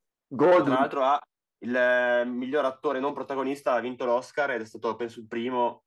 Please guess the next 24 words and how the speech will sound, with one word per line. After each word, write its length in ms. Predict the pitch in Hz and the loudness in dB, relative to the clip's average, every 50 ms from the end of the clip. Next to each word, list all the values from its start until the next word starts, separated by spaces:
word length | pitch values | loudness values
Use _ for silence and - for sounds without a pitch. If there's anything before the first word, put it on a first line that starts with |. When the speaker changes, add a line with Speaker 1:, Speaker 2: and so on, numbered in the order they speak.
| _ _ | _ _
Speaker 2:
attore 440 | - - - - - 120 117 117 117 | -12 -12 -10 -6 -4 -2 -2 -2 -2
disabile 400 | 113 110 110 110 110 120 120 120 | -4 -4 -6 -4 -4 -4 -4 -4
perché 240 | 110 110 107 107 107 | -6 -8 -8 -6 -4
aveva 200 | 104 101 98 98 | -4 -2 -4 -4
perso 360 | - 107 104 - - 110 104 | -4 -6 -8 -6 -8 -8 -6
le 80 | 101 101 | -6 -6
braccia 300 | 101 107 107 - - 113 | -6 -8 -8 -8 -10 -10
in 60 | 107 | -6
guerra 360 | 101 98 95 92 - 110 110 - _ _ _ _ _ | -6 -6 -6 -6 -10 -12 -14 -16 _ _ _ _ _
a 100 | 98 98 | -10 -10
vincere 280 | 101 101 101 - 104 | -8 -10 -10 -10 -8
l'Oscar. 300 | 95 92 90 - - 104 - | -8 -8 -8 -8 -12 -14 -14
È 40 | - _ _ _ _ _ _ _ _ _ _ _ | -16 _ _ _ _ _ _ _ _ _ _ _
Speaker 1:
Bello. 160 | - - - | 2 4 4
Speaker 2:
veramente 340 | - 117 117 131 139 - 143 | 4 2 0 -2 -4 -4 -4
un 140 | 131 127 120 | -4 -4 -6
solda-, 380 | - 135 131 117 123 120 123 120 | -6 -6 -2 0 0 0 0 -2
un 100 | 120 117 | -4 -8
soldato 460 | - - 131 113 113 - - 117 117 | -10 -10 -8 -4 -2 -2 -2 -2 -4
che 160 | 110 113 104 | -8 -6 -6
ha 320 | 98 98 98 95 95 92 92 | -4 -4 -4 -4 -6 -6 -8
fatto 220 | - 95 - - | -10 -12 -12 -12
anche 120 | 95 92 95 | -14 -14 -14
l'attore. 580 | 92 - - 92 85 87 90 85 87 90 92 | -16 -12 -10 -8 -8 -6 -8 -8 -8 -10 -12